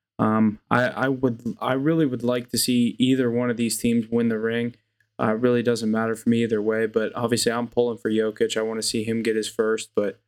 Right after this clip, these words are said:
I'd also love to see Jimmy get one after this run, because this run that the Miami Heat are on from play-in to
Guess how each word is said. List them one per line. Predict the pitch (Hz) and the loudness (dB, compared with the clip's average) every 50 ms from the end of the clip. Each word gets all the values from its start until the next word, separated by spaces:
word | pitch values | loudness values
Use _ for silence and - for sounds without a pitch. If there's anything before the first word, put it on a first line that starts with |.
| _ _ _ _ _ _ - | _ _ _ _ _ _ 0
I'd | 123 120 | 2 2
also | 127 120 117 - 117 | 2 2 0 -2 -2
love | 101 98 104 107 104 110 | -2 -2 -2 -4 -2 -2
to | 113 | -2
see | 101 - - 110 | -2 0 -2 -2
Jimmy | 101 107 107 104 107 110 110 | 0 0 0 2 2 0 0
get | 104 113 110 | 2 0 0
one | - 113 113 113 | 2 0 -2 -2
after | 113 113 110 - 110 | -2 -4 -4 -4 -2
this | 107 113 107 - - | 0 0 0 0 -2
run, | 113 113 110 113 113 110 | -2 -2 -2 -4 -4 -4
because | 110 107 107 113 110 110 107 - - _ _ _ _ _ _ _ _ - | -4 -2 0 0 0 0 -2 -4 -8 _ _ _ _ _ _ _ _ 0
this | 139 135 - - | 0 2 2 2
run | 139 135 131 | 2 2 2
that | 127 113 | 0 0
the | - 120 | 2 2
Miami | 120 117 117 117 117 117 110 | 2 2 2 2 0 0 0
Heat | 113 113 113 113 | 0 0 0 0
are | 117 117 | 0 -2
on | 113 117 113 110 | -2 -2 -4 -2
from | - 110 107 101 | -2 -2 -2 -2
play-in | - - - 123 123 127 127 127 127 127 127 127 120 | 0 0 0 0 2 0 0 0 0 0 0 -2 -2
to | - - 117 113 110 110 | -2 -2 0 0 0 -2